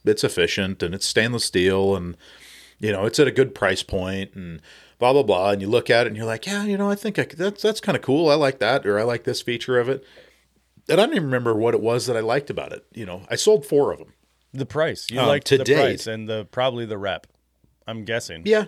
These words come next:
Speaker 2: Who, your
Speaker 1: Yeah,
Speaker 2: supplier
Speaker 1: set
Speaker 2: or your
Speaker 1: vendor.
Speaker 2: rep. That's basically what it comes
Speaker 1: Yep.
Speaker 2: down to.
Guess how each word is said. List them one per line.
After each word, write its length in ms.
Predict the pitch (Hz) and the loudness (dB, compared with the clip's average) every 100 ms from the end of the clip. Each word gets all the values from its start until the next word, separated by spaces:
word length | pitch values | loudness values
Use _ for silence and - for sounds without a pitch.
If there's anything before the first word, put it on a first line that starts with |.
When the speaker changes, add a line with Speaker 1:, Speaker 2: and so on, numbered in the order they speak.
| - | -6
Speaker 2:
Who, 100 | 190 | -12
your 180 | 127 127 | -6 -2
Speaker 1:
Yeah, 180 | 196 190 | 2 2
Speaker 2:
supplier 320 | 131 123 131 | 2 2 2
Speaker 1:
set 60 | - | 0
Speaker 2:
or 40 | |
your 60 | - | 2
Speaker 1:
vendor. 300 | 147 147 151 | 2 2 -2
Speaker 2:
rep. 220 | 98 82 | -2 -6
That's 180 | 101 98 | -10 -12
basically 560 | - 131 135 113 110 107 | -6 -6 -6 -8 -8 -8
what 160 | 101 | -8
it 80 | 98 | -10
comes 140 | 110 139 | -4 -4
Speaker 1:
Yep. 80 | |
Speaker 2:
down 220 | 95 92 92 | -2 -10 -12
to. 200 | - | -18